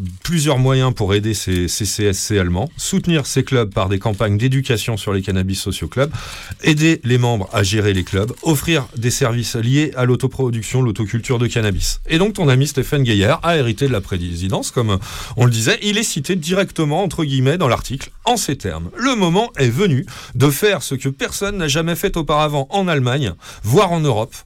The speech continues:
Nous nous sommes organisés pour fournir à nos membres les meilleures substances à base de cannabis que nous pouvons,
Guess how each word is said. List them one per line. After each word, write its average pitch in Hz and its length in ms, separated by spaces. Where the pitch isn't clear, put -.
Nous 147 100
nous 196 100
sommes 190 280
organisés 180 440
pour 151 200
fournir 156 300
à 139 100
nos 139 120
membres 127 380
les 101 140
meilleures 180 340
substances 165 540
à 135 60
base 123 200
de 123 80
cannabis 123 560
que 151 80
nous 151 160
pouvons, 120 400